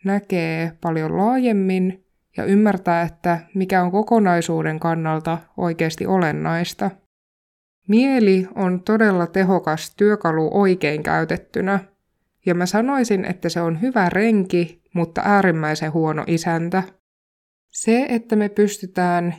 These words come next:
ihmislajin edustajina kuvittelemaan tulevaisuuden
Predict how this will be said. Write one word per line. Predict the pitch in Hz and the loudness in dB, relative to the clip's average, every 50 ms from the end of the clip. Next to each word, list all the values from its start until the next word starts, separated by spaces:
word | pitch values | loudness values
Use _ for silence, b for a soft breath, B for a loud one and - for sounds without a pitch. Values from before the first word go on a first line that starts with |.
| - _ | -10 _
ihmislajin | - 208 220 214 214 214 185 175 - - - 170 165 165 165 160 160 165 160 - - | 0 2 4 4 4 4 2 2 0 -2 -4 -2 0 2 2 2 0 -2 -4 -6 -4
edustajina | - 185 170 175 170 170 - - - 165 165 156 160 156 151 156 156 165 160 - _ _ _ _ _ _ _ _ _ | -2 0 2 2 2 2 -2 -4 -4 -2 0 0 0 -2 -2 -2 -4 -6 -6 -10 _ _ _ _ _ _ _ _ _
kuvittelemaan | - - 214 214 247 240 240 - - 180 170 170 170 165 165 165 160 | -2 0 2 4 4 2 0 0 -2 -2 0 0 0 -2 -2 -2 -2
tulevaisuuden | 160 180 175 180 196 214 226 247 262 262 254 277 277 269 269 262 262 262 262 247 226 | -2 0 0 2 2 2 2 2 0 0 0 -2 -2 0 0 0 0 0 0 -2 -4